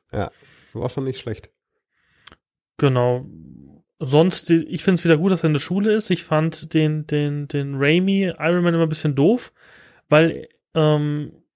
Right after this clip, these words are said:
Speaker 2: naja, er ist, er ist zu alt gewesen für mich. Und Spider-Man, wenn ich mich an meine Jugend erinnere, war es immer ein Jugendlicher. Du hast dich immer, der Spider-Man ist eher sowas für die, für die jüngeren Zuschauer immer gewesen. Du hast dich viel mehr
Speaker 1: Mhm.
Speaker 2: mit ihm identifizieren
Speaker 1: Mhm.
Speaker 2: können, weil der immer die, so eine,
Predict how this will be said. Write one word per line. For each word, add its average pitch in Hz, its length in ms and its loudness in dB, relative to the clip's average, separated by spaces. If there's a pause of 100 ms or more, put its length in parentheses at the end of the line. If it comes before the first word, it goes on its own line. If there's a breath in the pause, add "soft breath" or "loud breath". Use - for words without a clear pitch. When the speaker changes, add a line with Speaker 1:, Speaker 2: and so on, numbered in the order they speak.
(120)
Speaker 2:
naja, 151 240 2
er 160 120 0
ist, - 160 -4
er - 100 -2
ist - 160 -8
zu - 140 -8
alt 202 280 0
gewesen 117 440 0
für - 180 -8
mich. 110 360 -12
Und 135 160 -10
Spider-Man, 190 1300 0
wenn 151 140 0
ich 165 140 -4
mich 151 140 2
an 139 80 -2
meine 160 160 2
Jugend 180 220 -2
erinnere, 170 260 0 (400 loud breath)
war 143 120 2
es 143 100 -4
immer 175 180 2
ein 160 160 0
Jugendlicher. 147 640 2
Du 123 60 -2
hast 147 160 0
dich 165 80 -2
immer, 175 220 0
der 156 160 0
Spider-Man 180 500 2
ist 170 80 -2
eher 175 220 2
sowas 165 260 0
für 165 140 -2
die, 170 260 0 (340 soft breath)
für - 120 -6
die 160 80 4
jüngeren 175 340 6
Zuschauer 127 520 0
immer 117 200 -4
gewesen. 113 560 -6 (120)
Du 143 80 -6
hast 131 120 -6
dich 151 80 -4
viel 170 160 0
mehr 165 140 4
Speaker 1:
Mhm. 156 60 -2
Speaker 2:
mit 156 100 -2
ihm 160 180 -2
identifizieren 160 640 -2
Speaker 1:
Mhm. - 20 -10
Speaker 2:
können, 165 180 -4
weil 160 80 4
der 160 100 2
immer 175 140 2
die, 156 140 0
so 156 100 2
eine, 156 160 2